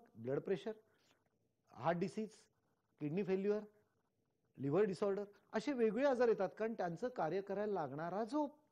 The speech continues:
खाद्य आहे, हे त्यांना पुरेसं मिळत नाही आणि म्हणून त्यांचं स्वास्थ्य बिघडायला लागलं.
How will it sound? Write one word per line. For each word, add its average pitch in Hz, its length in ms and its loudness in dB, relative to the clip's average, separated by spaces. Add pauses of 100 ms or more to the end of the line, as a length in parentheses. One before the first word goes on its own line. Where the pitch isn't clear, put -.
(320)
खाद्य 185 300 4
आहे, 165 120 6 (460)
हे 190 80 2
त्यांना 196 160 4
पुरेसं 180 360 2
मिळत 180 220 2
नाही 165 180 0 (260)
आणि 175 140 -4
म्हणून 170 260 -2 (280)
त्यांचं 156 300 -4
स्वास्थ्य 165 440 -4
बिघडायला 185 340 4
लागलं. 127 260 -2